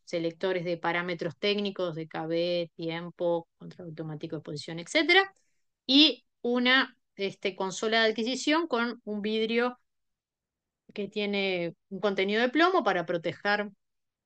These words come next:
al licenciado que está tomando la imagen y la consola de visualización donde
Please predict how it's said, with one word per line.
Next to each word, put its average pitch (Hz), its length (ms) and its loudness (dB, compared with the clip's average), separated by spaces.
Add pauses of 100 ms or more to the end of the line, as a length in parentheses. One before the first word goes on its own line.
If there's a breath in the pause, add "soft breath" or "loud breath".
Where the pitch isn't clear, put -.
(100)
al 175 600 -6
licenciado 190 600 -2
que 185 60 -8
está 196 220 -6
tomando 208 340 -2
la 247 120 2
imagen 262 580 4 (140)
y 196 240 -2
la 190 120 0
consola 185 480 -4
de 175 140 -2
visualización 202 920 -4 (1400)
donde 185 500 -4